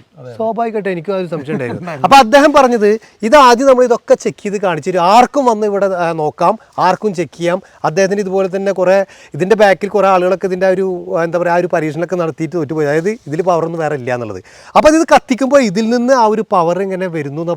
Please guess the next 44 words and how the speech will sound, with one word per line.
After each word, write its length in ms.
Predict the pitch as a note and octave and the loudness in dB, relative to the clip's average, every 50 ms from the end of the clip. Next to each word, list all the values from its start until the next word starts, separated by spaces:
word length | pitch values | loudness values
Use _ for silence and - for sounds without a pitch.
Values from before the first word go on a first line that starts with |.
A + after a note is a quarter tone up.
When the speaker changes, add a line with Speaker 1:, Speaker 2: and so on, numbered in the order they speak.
| D#3 D3 | -4 -4
Speaker 2:
പറയുന്നത്. 340 | C3 B2+ A#2+ B2+ B2 C#3+ E3+ _ - - - - - - | -6 -6 -6 -6 -6 -8 -8 _ -14 -20 -20 -10 -2 2
ആ 100 | D#3+ A3+ | 4 4
ഒരു 80 | C#4 D4 C4+ B3 | 6 6 4 4
എനർജി, 320 | A3+ A#3 A3 G3 G#3+ D#3 E3+ F#3 | 4 2 2 0 -2 -4 0 2
അല്ലേ, 160 | G3+ F3+ D#3 D3+ | 2 2 2 0
കത്തുമ്പോ. 320 | F#3 - F3 E3 B2+ A#2 G2+ - | -2 -4 -4 -6 -6 -8 -10 -12
Speaker 1:
അതെ, 100 | - A#2 | -14 -20
അതെ. 160 | A2 G#2 _ - F3 | -20 -20 _ -6 -2
Speaker 2:
അപ്പൊ 100 | F3+ A#3+ A3+ | 0 0 2
അതെങ്ങനെ 320 | A#3 G#3+ G3 G3 G3+ G#3 G#3 F#3+ | 2 0 0 0 0 0 0 -2
നമ്മൾ 160 | F#3+ F3+ F3+ E3 F3+ | -2 -4 -4 -2 -2
കാണിക്കാൻ 320 | D#3 C#3 C3+ - D3+ C#3 C3+ C3+ | -2 -4 -4 -4 -6 -8 -6 -6
പോവാണ്. 240 | C3+ B2+ A2+ A2+ A#2+ - _ _ _ _ _ _ _ - E3 | -6 -6 -6 -8 -10 -12 _ _ _ _ _ _ _ -10 -8
ഈ 40 | F3+ F3+ | -6 -6
ലീഫുകൾക്കൊക്കെ 640 | F#3 F3 E3+ - - E3 F3 F3 D#3 F#3+ E3+ - | -4 -6 -6 -6 -6 -4 -4 -2 -4 -4 -6 -6
ഒരു 80 | F3 E3 | -6 -6
കഥ 120 | E3+ D3+ C#3 C3+ | -6 -6 -6 -4
പറയാനുണ്ട്. 300 | C#3 C3 B2 A2 F#2+ F2+ F#2 B2+ | -4 -4 -6 -6 -8 -8 -8 -6
അതായത് 220 | B2+ C#3+ D#3+ D#3+ D#3 D3 | -4 -2 -2 -4 -4 -4
വെറുതെ 200 | D3 C#3 B2 F3+ | -8 -6 -6 -6
ഇങ്ങനെ 140 | F3+ F#3 F#3 E3 | -6 -6 -6 -8
കൊടുത്തിരിക്കുന്നല്ല, 520 | D#3+ B2+ D3 C3+ B2 D#3 C#3+ C#3+ A#2+ B2+ B2 | -10 -10 -10 -10 -10 -10 -10 -10 -8 -10 -10
അദ്ദേഹം 240 | A2+ A#2 A2+ C3+ C#3+ C3+ | -8 -8 -8 -8 -6 -6
പറഞ്ഞു 200 | B2+ A2+ G#2+ C3 A#2+ | -6 -6 -6 -8 -8
തരും. 140 | A2 A#2 C3+ _ - - - - | -8 -8 -10 _ -16 -8 -2 2
അപ്പൊ 100 | A3+ C4 C#4+ C4+ | 4 6 8 8
ആദ്യം 160 | C4+ C#4 D4 D#4 | 8 6 4 2
നമ്മൾ 140 | C#4+ C#4 C4 B3 | 0 0 0 0
മണ്ണെണ്ണ 220 | G#3+ F#3 F3+ G3 | 0 0 0 0
ഒഴിക്കുകയാണ്. 380 | F#3+ F#3 E3+ B2+ E3+ C3+ G#2+ F2+ D#2+ - | -2 -2 -4 -4 -4 -6 -6 -6 -12 -14
Speaker 1:
ഓക്കെ. 160 | B2+ - _ A2+ - | -20 -20 _ -2 0
Speaker 2:
കത്തിച്ച് 300 | A3 - - A#3+ A3+ C4 C4 | 0 2 0 -2 -2 2 2
നോക്കല്ലേ? 340 | A3+ F3+ - G3 C#3 A2 B2+ - - | 4 4 2 0 0 -2 -4 -6 -8
Speaker 1:
അതെ, 120 | C3 B2+ A#2+ | -14 -16 -16
അതെ. 140 | G#2+ - - F#3 | -10 -4 0 4
Speaker 2:
റേഡിയോ 280 | G#3 A3 A#3 A3 C4+ B3+ | 6 6 6 4 4 2
ഒക്കെ 100 | C4 B3+ B3 B3 | 2 2 2 2
വർക്ക് 140 | G3 D#3 - | 2 2 0
ചെയ്യാൻ 120 | F#3+ F#3 E3 | -2 -2 -4
പോവാണ്. 200 | D#3+ C#3 A2+ F#2 E2 C3 | -6 -6 -8 -8 -12 -14
Speaker 1:
എല്ലാം. 200 | C#3 C#3 A#2+ - _ _ _ _ _ _ - - G#3+ | -16 -18 -20 -20 _ _ _ _ _ _ 0 2 4
Speaker 2:
ആണ്. 160 | B3+ C4+ B3+ F#3+ B2+ - - C3+ | 6 6 4 4 2 0 -6 -14
Speaker 1:
ഓക്കെ. 140 | B2+ _ - | -20 _ -8
Speaker 2:
എന്നാ 120 | G3 G#3 | -4 -2